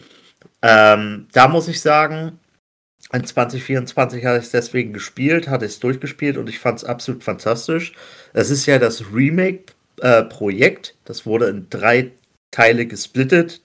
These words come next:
Das ist der zweite Teil davon. Der zweite Teil ist jetzt also draußen. Der dritte, ja, lässt noch der An-, die Ankündigung so ein bisschen auf sich warten. Da bin ich auch sehr gespannt.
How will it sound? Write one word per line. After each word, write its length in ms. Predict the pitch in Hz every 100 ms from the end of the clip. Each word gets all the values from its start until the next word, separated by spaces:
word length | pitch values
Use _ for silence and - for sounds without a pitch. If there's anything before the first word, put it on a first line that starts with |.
| _ _
Das 220 | 120 -
ist 200 | - -
der 100 | 98
zweite 380 | - 107 113 135
Teil 260 | - 147 151
davon. 540 | 151 - 160 165 175 - - - - - _ _ _ -
Der 120 | 113
zweite 340 | - 127 123 123
Teil 440 | - 127 117 104 -
ist 200 | 139 127
jetzt 220 | 123 120
also 220 | 131 113
draußen. 400 | 101 - 147 175
Der 100 | 143
dritte, 840 | 107 - 104 135 175 151 143 135 - _ _ - 95
ja, 240 | 104 113
lässt 260 | 117 123 -
noch 220 | 147 -
der 180 | 139 104
An-, 140 | 123 -
die 180 | 117
Ankündigung 560 | 117 127 131 139 127 131
so 100 | 120
ein 60 | 117
bisschen 280 | 127 - -
auf 180 | 113
sich 220 | - 101 -
warten. 260 | 113 -
Da 60 | 139
bin 160 | - 117
ich 140 | 117
auch 180 | 110 -
sehr 200 | - 120
gespannt. 520 | - - 123 151 208